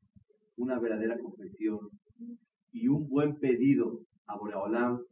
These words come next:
que te ayude y de decisión, "No vuelvo a caer en ese error".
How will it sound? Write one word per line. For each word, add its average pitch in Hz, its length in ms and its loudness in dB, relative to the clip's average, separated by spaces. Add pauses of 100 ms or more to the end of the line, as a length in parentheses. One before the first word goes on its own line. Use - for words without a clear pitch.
que - 100 -14
te 98 120 -10
ayude 117 440 -2
y 110 180 -8
de 101 280 -8
decisión, 123 600 -4
"No 135 280 0
vuelvo 123 260 0
a 117 80 -8
caer 113 220 -2
en 107 80 -4
ese 107 100 -10
error". 107 380 -6